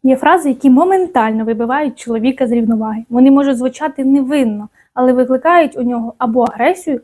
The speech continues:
або бажання зникнути. Які саме і що сказати замість них?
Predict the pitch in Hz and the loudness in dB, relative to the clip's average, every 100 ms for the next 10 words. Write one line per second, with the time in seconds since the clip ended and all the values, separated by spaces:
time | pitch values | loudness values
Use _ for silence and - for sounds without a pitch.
0 | _ 226 247 220 233 254 269 262 247 247 | _ -2 0 0 -2 0 0 -2 -2 0
1 | 240 190 240 - 247 _ _ _ - 277 | 0 -2 -14 -20 -20 _ _ _ -4 2
2 | 392 427 302 311 320 285 220 - 302 302 | 2 0 -4 -4 -4 -4 -8 -6 -6 -6
3 | - 226 262 277 240 214 240 240 233 226 | -10 -4 -4 -4 -8 -2 0 0 -2 -6
4 | 220 - | -6 -8